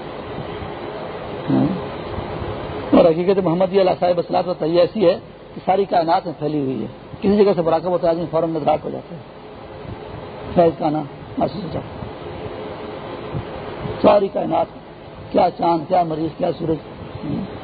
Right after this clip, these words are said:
یہ جو بریلوی حاضر ناظر کہہ دیتے ہیں نا،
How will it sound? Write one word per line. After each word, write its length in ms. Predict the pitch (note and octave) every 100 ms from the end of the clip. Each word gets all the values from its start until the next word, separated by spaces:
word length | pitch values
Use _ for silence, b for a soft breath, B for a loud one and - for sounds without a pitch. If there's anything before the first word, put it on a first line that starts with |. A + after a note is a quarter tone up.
| - - - - - - - - - - - - - - - - - - - - - - - - - C4
یہ 100 | E3+
جو 160 | F3
بریلوی 280 | E3 F3 F#3
حاضر 180 | D3 E3+
ناظر 220 | F3 F3
کہہ 140 | A#3
دیتے 240 | A#3 F3 E3+
ہیں 80 |
نا، 100 | E3+